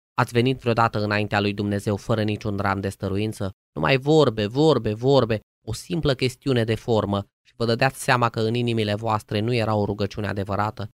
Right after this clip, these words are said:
Ce trebuie să facem într-un asemenea moment? Să ne oprim din a ne ruga și să așteptăm până când vom avea stăruința necesară pentru a ne ruga?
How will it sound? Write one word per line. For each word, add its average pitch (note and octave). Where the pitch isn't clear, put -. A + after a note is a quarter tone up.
Ce -
trebuie G#2+
să G#2
facem F#2+
într-un F#2+
asemenea F#2+
moment? F#2+
Să C3
ne A#2
oprim A#2+
din A#2
a G#2
ne A2
ruga G#2
și -
să A2
așteptăm G#2+
până C3+
când A2+
vom G#2
avea A2
stăruința G#2+
necesară G#2
pentru G2
a F#2+
ne F#2+
ruga? G#2